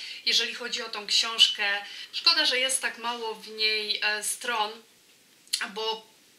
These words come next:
najchętniej to bym chciała ją mieć taką i czytać, i czytać, i czytać. Tak, moi drodzy, to by było na tyle w tym miesiącu. Zbierało mi się,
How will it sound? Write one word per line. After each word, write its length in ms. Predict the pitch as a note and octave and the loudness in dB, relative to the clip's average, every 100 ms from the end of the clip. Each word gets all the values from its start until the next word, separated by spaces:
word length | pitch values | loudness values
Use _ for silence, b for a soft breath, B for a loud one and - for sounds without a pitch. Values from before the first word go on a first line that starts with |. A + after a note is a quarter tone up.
| - | 4
najchętniej 420 | A#3 B3 B3+ A#3+ | 4 6 2 0
to 100 | A3+ | 0
bym 120 | A3 | -2
chciała 300 | G#3+ B3 A3+ | 2 4 4
ją 120 | A3 G#3+ | 2 2
mieć 260 | G#3 - | 0 2
taką 340 | A#3+ A#3 A3+ A3 | 2 0 -4 -2
i 80 | |
czytać, 400 | - B3+ A3 G#3+ | 0 0 -2 -8
i 60 | G#3 | -6
czytać, 340 | G3 A3+ A3+ - | -4 -4 -6 -8
i 80 | G3+ | -4
czytać. 360 | - G3 F#3 E3+ - B B B B - | -2 -2 -6 -12 -12 B B B B 2
Tak, 140 | E4 | 2
moi 200 | B3+ G#3+ | 0 -4
drodzy, 400 | G3 G3 G3 F#3+ - | -4 -6 -6 -10 -2
to 120 | D4 | 0
by 120 | C4 C4 | 0 -4
było 260 | C4 B3 | -4 -2
na 160 | G#3+ G#3 | 0 -2
tyle 400 | A#3+ A3+ G3+ G3+ | -2 0 0 -2
w 40 | |
tym 160 | A3 G#3 | -6 -4
miesiącu. 500 | G3+ G#3+ G#3+ A#3+ G#3+ | -2 -2 -4 -8 -10
Zbierało 460 | F#3+ G#3 G#3+ G#3+ | -2 0 2 -2
mi 140 | G#3+ G#3 | 0 2
się, 420 | - G3+ F#3+ | 4 2 0